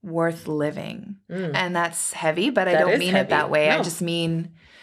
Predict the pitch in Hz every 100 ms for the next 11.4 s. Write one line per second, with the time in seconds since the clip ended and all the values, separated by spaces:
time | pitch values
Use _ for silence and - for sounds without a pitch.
0 | - _ 226 233 220 226 208 208 196 190
1 | 202 196 165 165 175 151 147 - - -
2 | _ _ _ _ _ _ _ _ _ _
3 | 180 175 - - - 170 - - 185 170
4 | - 190 180 170 165 165 165 156 156 160
5 | 160 160 151 156 156 156 156 - 160 160
6 | 156 156 - _ _ _ 175 165 180 220
7 | 233 240 202 214 320 160 - - - 214
8 | - 247 302 - - 180 202 226 254 254
9 | 226 196 220 190 - 180 185 196 214 226
10 | 196 190 190 190 175 165 180 196 254 247
11 | 277 349 370